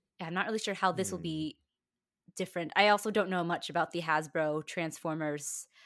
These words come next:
Speaker 1: franchise in general, so if there's something that could be done separately from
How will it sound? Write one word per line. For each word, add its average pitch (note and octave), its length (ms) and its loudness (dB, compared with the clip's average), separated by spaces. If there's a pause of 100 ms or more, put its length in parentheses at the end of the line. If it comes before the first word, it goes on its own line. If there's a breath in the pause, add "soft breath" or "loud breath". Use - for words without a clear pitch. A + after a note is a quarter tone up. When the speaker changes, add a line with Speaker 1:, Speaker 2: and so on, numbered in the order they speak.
(360 soft breath)
Speaker 1:
franchise E3 640 0
in E3 100 -4
general, D#3 540 0
so D3+ 460 0
if - 220 -10
there's D3+ 360 -2
something E3 800 -2
that D#3 300 2 (160)
could E3 300 -6
be D#3+ 120 -8
done D3+ 320 -2
separately A3 500 -2
from A#3+ 280 -2